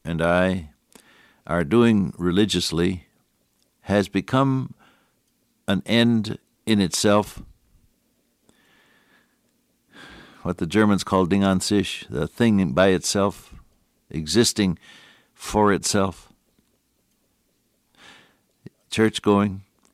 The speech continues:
singing the choir, ushering, member of the board, chairman of the committee, active in various things that go on, things we do, things we experience, things that identify us.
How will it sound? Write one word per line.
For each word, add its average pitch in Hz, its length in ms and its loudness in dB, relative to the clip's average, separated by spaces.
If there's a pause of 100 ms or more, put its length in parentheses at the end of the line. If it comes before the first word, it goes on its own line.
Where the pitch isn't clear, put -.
(100)
singing 104 340 0
the 98 80 -2
choir, 95 480 -2 (120)
ushering, 98 480 -2 (640)
member 101 360 0
of 92 60 2
the 92 60 0
board, 98 480 0 (560)
chairman 107 340 2
of 98 60 0
the 92 80 -2
committee, 98 420 -4 (520)
active 98 400 0
in 98 160 2
various 95 580 0 (360)
things 101 400 -2
that - 200 -10
go 92 160 0
on, 92 300 -2 (760)
things 107 260 0
we 98 80 4
do, 123 420 6 (1200)
things 110 240 0
we 104 120 4
experience, 135 800 6 (440)
things 104 280 0
that 92 180 0
identify 139 760 6
us. - 280 4